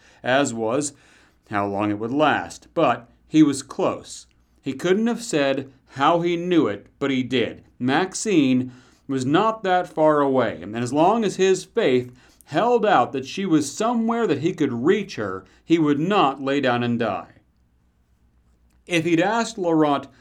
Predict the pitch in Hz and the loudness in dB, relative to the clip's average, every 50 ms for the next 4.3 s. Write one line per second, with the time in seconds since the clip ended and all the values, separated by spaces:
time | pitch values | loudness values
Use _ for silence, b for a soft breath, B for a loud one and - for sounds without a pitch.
0 | b b b b b b b - 285 277 233 160 120 - - 123 107 95 92 98 | b b b b b b b -2 0 2 2 2 0 -2 -4 -6 -6 -4 -4 -4
1 | 107 135 165 185 - b b b b b b b b - 269 285 285 247 220 196 | -4 -4 -4 -6 -10 b b b b b b b b 2 4 6 6 6 6 4
2 | 180 170 160 147 - - - 135 127 135 139 139 143 147 143 147 165 185 185 - | 4 4 2 2 0 0 0 2 2 2 2 2 2 2 2 2 0 0 -2 -2
3 | 160 147 147 151 151 - 180 156 123 110 104 101 101 104 117 110 123 135 131 113 | -2 0 0 0 -2 -2 -2 -2 0 0 -2 -2 -4 -4 -4 -2 -2 0 0 0
4 | 98 87 - - - - | -2 -4 -6 -12 -18 -20